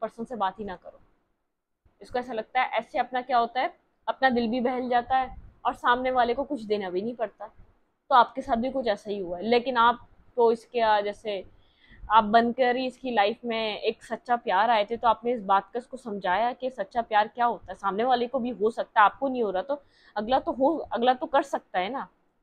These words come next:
अब आपके mind का thought process ऐसा है, अ, इसका कोई past trauma है, कोई drama है इसकी ज़िंदगी का, ठीक है,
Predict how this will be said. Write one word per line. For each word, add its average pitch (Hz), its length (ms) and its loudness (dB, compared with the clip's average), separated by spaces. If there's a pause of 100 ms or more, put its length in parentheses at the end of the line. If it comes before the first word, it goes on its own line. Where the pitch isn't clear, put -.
अब 208 100 4
आपके 214 420 6
mind 233 380 0
का 262 180 6
thought 220 200 4
process 233 400 -4
ऐसा 208 240 -2
है, 226 100 2 (520)
अ, 208 340 4
इसका 220 240 -4
कोई 330 180 -2
past 226 340 4
trauma 190 280 -4
है, - 120 -14 (120)
कोई 277 100 -2
drama 202 340 -2
है 220 60 -2
इसकी 247 240 -8
ज़िंदगी 180 440 -8
का, - 160 -18
ठीक - 260 -10
है, 226 160 -4